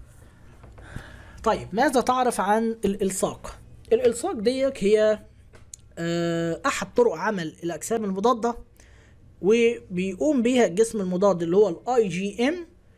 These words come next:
طبعا ده بسبب وجود، آه، العديد من مواقع الارتباط مع الأنتيجينات، فبكل بساطة بيؤدي ذلك إلى إن هو يقدر يرتبط بأكتر من ميكروب، وبالتالي بيضعفهم في نفس الوقت.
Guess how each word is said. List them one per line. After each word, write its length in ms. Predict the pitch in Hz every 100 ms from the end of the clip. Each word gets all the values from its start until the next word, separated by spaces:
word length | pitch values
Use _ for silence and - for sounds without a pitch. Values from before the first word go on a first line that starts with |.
| _ - - _ - -
طبعا 280 | - 262 202
ده 200 | 196 233
بسبب 440 | 196 - 226 202
وجود، 680 | 185 175 175 247 196 165 160
آه، 460 | 165 165 160 156 147 156 - - - 175
العديد 520 | 180 180 214 247 185
من 140 | 185
مواقع 320 | 185 214 226
الارتباط 540 | 180 175 175 185 226 214
مع 180 | 190 180
الأنتيجينات، 720 | 233 220 190 190 220 220 - - - -
فبكل 480 | 196 185 339 330 254
بساطة 440 | 226 233 233 269
بيؤدي 500 | 214 202 262 247 214
ذلك 560 | 196 247 226 - - -
إلى 160 | 220 208
إن 360 | 170 180 180 180
هو 200 | 233 220
يقدر 280 | 208 202
يرتبط 540 | 170 165 160 247 214 185 - 160 160 151
بأكتر 520 | 160 180 233 - 165
من 200 | 185 233
ميكروب، 380 | 220 262 285 294 - - - 185
وبالتالي 580 | 196 196 - 262 277
بيضعفهم 800 | 214 202 180 277 302 175 247 285 -
في 220 | - 202
نفس 260 | 220 - -
الوقت. 520 | 170 143 - -